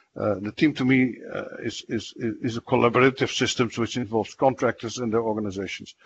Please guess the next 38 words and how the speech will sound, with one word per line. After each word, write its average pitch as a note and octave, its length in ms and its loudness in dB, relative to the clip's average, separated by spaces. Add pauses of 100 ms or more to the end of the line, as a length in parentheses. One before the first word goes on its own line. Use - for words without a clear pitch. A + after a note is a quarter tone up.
(480)
the A#2 100 6
owner C3+ 420 4 (180)
and A#2+ 240 -2
their A#2+ 160 2
internal A#2 460 -2
line A2+ 180 2
of G2 100 -6
sight B2 320 -2
organization, A2+ 600 -6
as D#3+ 120 -4
well D3+ 380 4 (400)
as C3+ 140 0
outside E3 300 4
stakeholders. G2+ 580 -8
You A#2+ 260 -12
really C#3 340 -4
have B2 220 -10
to - 80 -20
take A#2+ 280 -12
care A2+ 200 -6
that A2 200 -12
you A#2 60 -12
become G#2+ 380 -10
one F#2+ 240 -6
team. - 300 -12 (760)
Uh, - 60 -8
the A2 100 4
team C3+ 300 2
players B2 320 4
should A2+ 280 -2
be, A2+ 320 2 (300)
be A2+ 140 2
a A2+ 40 6
mix C#3 440 2
of G2+ 160 4
experienced C#3 720 4
and A#2 180 -2
younger, C3+ 400 4